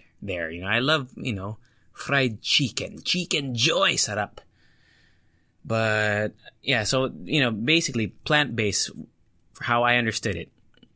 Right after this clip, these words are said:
I understand it rather, is yun nga. It is mostly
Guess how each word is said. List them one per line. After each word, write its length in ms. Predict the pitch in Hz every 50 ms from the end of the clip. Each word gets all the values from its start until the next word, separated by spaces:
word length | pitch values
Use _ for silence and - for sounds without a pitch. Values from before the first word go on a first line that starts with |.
| _ - 87 -
I 120 | 117 113
understand 420 | 113 113 113 - - 123 117 110 101
it 80 | 95
rather, 320 | 92 90 85 82 82 80 85
is 340 | - 90 92 90 85 - -
yun 200 | - 123 117 110
nga. 160 | 92 82 - - - - - _ _ _ _ _ _ _
It 200 | 101 110 - -
is 320 | 113 107 107 98 - -
mostly 580 | 139 165 185 - - - 135 131 123 120 123